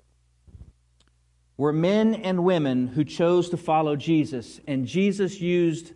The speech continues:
them to bring John to the cross. So here's where I want to end today.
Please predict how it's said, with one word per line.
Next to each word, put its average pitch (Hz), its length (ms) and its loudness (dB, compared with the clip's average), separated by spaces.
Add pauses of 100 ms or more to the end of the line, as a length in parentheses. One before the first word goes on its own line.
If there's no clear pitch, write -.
them 120 680 -4 (640)
to 151 80 -4
bring 131 320 -4
John 113 640 -2 (1300)
to 123 80 -8
the 110 80 -10
cross. - 520 -16 (1900)
So 156 180 0
here's 202 320 0
where 180 180 2
I - 40 2
want 170 180 -2
to - 60 -10
end 147 240 -4
today. 110 400 -8